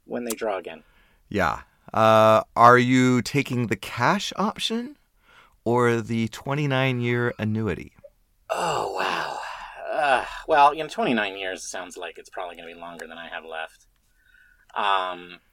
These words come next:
Speaker 1: so, so that's, that seems like a, and I don't know if that carries over, is inheritable. I don't
Speaker 2: I think
Speaker 1: know.
Speaker 2: it
Speaker 1: Maybe
Speaker 2: does.
Speaker 1: it is.
Speaker 2: I think
Speaker 1: Oh,
Speaker 2: it does,
Speaker 1: okay,
Speaker 2: yes.
Speaker 1: well. You know, part of me thinks, I, you know, I think the obvious answer is take the cash, and that is probably what I would do. But, you know, suddenly you have, like,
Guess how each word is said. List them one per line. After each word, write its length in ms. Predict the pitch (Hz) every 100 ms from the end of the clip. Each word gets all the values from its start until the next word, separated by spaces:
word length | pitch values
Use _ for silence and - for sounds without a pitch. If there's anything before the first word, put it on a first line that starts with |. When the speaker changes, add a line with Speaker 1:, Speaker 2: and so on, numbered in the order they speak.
| _
Speaker 1:
so, 460 | - - 110 98 85
so 160 | -
that's, 520 | 113 120 - - - -
that 240 | 123 120 -
seems 340 | - 104 98
like 200 | 95 92
a, 220 | 87 82 - _
and 120 | - 139
I 80 |
don't 120 | 208 120
know 180 | 110 98
if 80 |
that 160 | - 92
carries 320 | - 92 85
over, 320 | 90 95 101
is 100 | 87
inheritable. 540 | 85 82 92 104 117 107
I 60 | 90
don't 100 | 104
Speaker 2:
I 40 |
think 140 | 131 120
Speaker 1:
know. 60 |
Speaker 2:
it 60 | 92
Speaker 1:
Maybe 160 | 90 73
Speaker 2:
does. 100 | 98
Speaker 1:
it 40 |
is. 160 | - -
Speaker 2:
I 40 |
think 180 | 95 139
Speaker 1:
Oh, 60 | 165
Speaker 2:
it 60 |
does, 80 | - -
Speaker 1:
okay, 100 | -
Speaker 2:
yes. 60 | -
Speaker 1:
well. 160 | 98 - _ _ _ _ _ _ _ _ _ _ _ _ _ _ _ - - - - - -
You 80 | 208
know, 120 | 240
part 240 | 240 247 302
of 80 | 349
me 140 | 339
thinks, 420 | - 160 151 - -
I, 100 | 135
you 160 | 151
know, 80 | 151
I 80 | 131
think 160 | 151 247
the 80 | 117
obvious 320 | 113 127 120
answer 280 | 110 107 101
is 100 | -
take 220 | 117 92
the 60 | -
cash, 360 | 135 107 90
and 100 | 147
that 120 | 180
is 120 | 233 -
probably 300 | 156 131 110
what 140 | 107
I 120 | 101
would 180 | 95 -
do. 260 | 208 226 110
But, 180 | 175 170
you 100 | 190
know, 100 | 190
suddenly 420 | - 226 240 214
you 180 | 160 175
have, 360 | - 185 190
like, 260 | 147 131 110